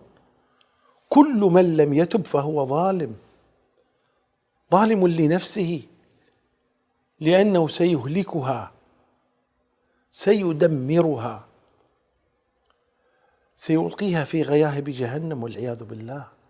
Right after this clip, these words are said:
فيجب على المؤمن أن يتوب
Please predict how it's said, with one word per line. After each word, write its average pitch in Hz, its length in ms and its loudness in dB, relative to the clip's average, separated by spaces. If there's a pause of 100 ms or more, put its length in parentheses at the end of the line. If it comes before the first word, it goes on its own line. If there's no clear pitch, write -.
(1500)
فيجب 196 520 2
على 151 180 2
المؤمن 180 440 -4
أن 160 180 -8
يتوب 165 460 -6